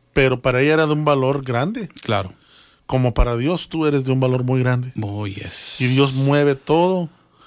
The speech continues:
Speaker 1: para buscarte y para traerte a sus pies.
Speaker 2: Yo creo firmemente, Chuito, que todos los que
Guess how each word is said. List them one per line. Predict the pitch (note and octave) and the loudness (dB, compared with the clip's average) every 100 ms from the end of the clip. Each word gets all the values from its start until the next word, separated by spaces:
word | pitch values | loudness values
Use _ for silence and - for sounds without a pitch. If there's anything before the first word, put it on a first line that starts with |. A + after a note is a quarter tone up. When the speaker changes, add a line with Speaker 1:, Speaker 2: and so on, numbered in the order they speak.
| _ _ | _ _
Speaker 1:
para | A2 A2 | -6 -4
buscarte | G#2+ - - B2+ - B2 | -2 -2 -2 -2 -4 -8
y | |
para | A2+ A2 G#2 | -6 -6 -6
traerte | G#2+ G2+ G#2 A2 | -8 -10 -10 -12
a | |
sus | - - | -12 -12
pies. | - - - - - - _ _ - D3+ | -14 -16 -16 -16 -20 -20 _ _ -4 2
Speaker 2:
Yo | D#3 D3 | 4 4
creo | F3 F3 E3+ - | 2 4 2 -2
firmemente, | - D#3+ E3 D#3 C3+ A#2 A#2 | -8 -6 -4 -4 -4 -6 -8
Chuito, | - G#2 G2 - - - - - - _ - _ _ _ _ | -6 -6 -6 -8 -6 -8 -12 -16 -20 _ -20 _ _ _ _
que | C3 | -2
todos | A#2 B2+ C#3 C3+ B2+ | 0 2 2 2 2
los | A#2 - | 0 -4
que | A#2+ G#2+ G2+ G2 | -4 -2 -2 -4